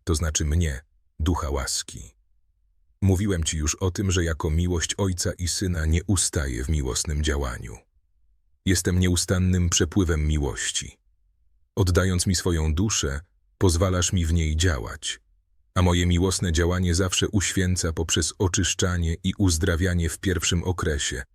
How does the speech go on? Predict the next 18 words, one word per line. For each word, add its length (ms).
a 100
później 380
coraz 280
głębsze 580
upodabnianie 720
jej 200
do 160
Boga 460
i 120
jednoczenie 640
jej 220
z 120
Nim. 340
Łaski, 480
których 400
udzielam, 480
są 260
wewnętrzne 680